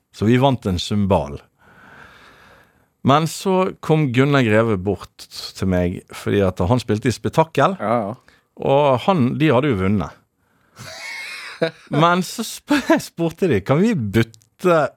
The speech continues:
Speaker 1: premie? Mot at vi får den cymbalen, så får dere, eh, studiotid hver de tre tusen kroner." Vi bare, <laughs> "OK." Så da fikk vi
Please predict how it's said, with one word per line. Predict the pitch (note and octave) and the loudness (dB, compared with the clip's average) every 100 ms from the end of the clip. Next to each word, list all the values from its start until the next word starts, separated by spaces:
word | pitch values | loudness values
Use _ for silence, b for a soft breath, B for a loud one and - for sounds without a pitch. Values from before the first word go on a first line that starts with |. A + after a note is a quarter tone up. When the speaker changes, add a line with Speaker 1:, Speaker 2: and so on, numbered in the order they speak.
| _ _ | _ _
Speaker 1:
premie? | C3 C#3+ B2 F#2+ - _ _ _ _ _ _ _ _ _ _ _ _ _ _ | 0 0 2 -2 -6 _ _ _ _ _ _ _ _ _ _ _ _ _ _
Mot | - C#3 C3+ | 2 2 4
at | A#2 | 2
vi | C#3 D#3 | 2 0
får | - C#3 | 2 2
den | B2+ A#2 | 2 0
cymbalen, | B2 B2+ A2+ G2 | 0 2 2 0
så | B2 | -6
får | - A#2+ A2+ | -4 -2 -2
dere, | A2 B2+ G2+ - _ | 0 0 0 -4 _
eh, | - G2+ F#2+ F#2 - F#2+ | -6 -2 0 -2 -6 -14
studiotid | - - C3 A#2 F2+ G2 G2 F#2+ | -16 -4 -2 0 -2 -2 -4 0
hver | G2+ G#2+ F#2 F#2 | 0 0 -2 -6
de | A2+ A2 G2+ | -2 -2 -2
tre | - A#2 | 0 0
tusen | A2+ G#2+ F#2+ | 0 -4 -4
kroner." | F#2 A2 A2+ | -2 -2 -2
Vi | F#2 | -4
bare, | E2 E2 - _ _ - | -4 -6 -10 _ _ 0
<laughs> | G2+ D#3 | 0 2
"OK." | A#2+ F#3 E3 A3 - B B B B B F#3+ - B B B B B B | 2 2 0 0 -6 B B B B B -10 -10 B B B B B B
Så | - | -4
da | C#4 A3+ | 0 2
fikk | B2 | 0
vi | - | 0